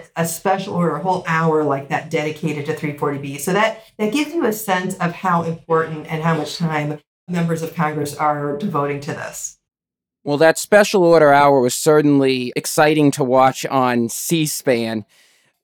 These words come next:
Speaker 2: When we last spoke, you noted some trends you were seeing in the company's restrictions.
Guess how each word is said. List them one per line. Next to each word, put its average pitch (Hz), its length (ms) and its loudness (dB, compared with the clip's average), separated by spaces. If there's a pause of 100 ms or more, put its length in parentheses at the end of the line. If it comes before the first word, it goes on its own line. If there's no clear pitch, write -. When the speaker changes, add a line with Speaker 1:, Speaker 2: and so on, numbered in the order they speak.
(140)
Speaker 2:
When 170 440 4
we 170 480 2
last 175 600 2
spoke, 165 680 2
you 147 180 0
noted 156 400 4
some 147 320 2
trends 143 760 0
you 127 320 -2
were 120 500 0 (440)
seeing 190 520 4
in 147 300 2
the 143 60 2
company's 143 680 2
restrictions. 123 960 -4